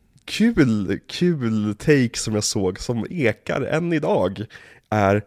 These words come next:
"Ja, men det här är bara Warner Brothers som, som ville ha Heath Ledger. Nolan, han, han vet vad som är på riktigt. Han kommer fixa så att han får sparken." Det här med att de tror att det är någon slags kamp mellan regissören och, och, eh, studion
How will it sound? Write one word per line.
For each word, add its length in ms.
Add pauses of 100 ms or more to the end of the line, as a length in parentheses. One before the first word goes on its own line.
(400)
"Ja, 80
men 100
det 60
här 160
är 40
bara 180
Warner 340
Brothers 260
som, 240
som 520
ville 200
ha 140
Heath 220
Ledger. 320 (280)
Nolan, 640
han, 180
han 200
vet 260
vad 100
som 140
är 60
på 100
riktigt. 260
Han 180
kommer 140
fixa 460
så 140
att 80
han 140
får 80
sparken." 480 (680)
Det 100
här 160
med 160
att 180 (220)
de 100
tror 200
att 80
det 60
är 40
någon 100
slags 280
kamp 520
mellan 420 (260)
regissören 920
och, 440 (460)
och, 340
eh, 320
studion 840